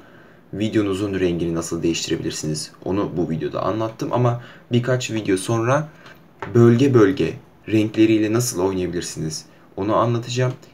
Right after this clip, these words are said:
Yani mesela bir video, e, göstereceğim arkadaşlar sizlere. O videoda arkadaşlar bölge bölge renk ayarıyla nasıl oynayabilirsiniz onu anlatacağım. Daha ayrıntılı olarak videosu gelecek.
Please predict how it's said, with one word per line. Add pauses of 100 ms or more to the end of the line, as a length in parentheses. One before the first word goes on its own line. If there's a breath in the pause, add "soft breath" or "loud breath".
Yani
mesela
bir
video,
e, (260)
göstereceğim
arkadaşlar (380 loud breath)
sizlere. (220)
O
videoda
arkadaşlar
bölge
bölge (260)
renk
ayarıyla
nasıl
oynayabilirsiniz
onu
anlatacağım. (300)
Daha
ayrıntılı
olarak
videosu
gelecek.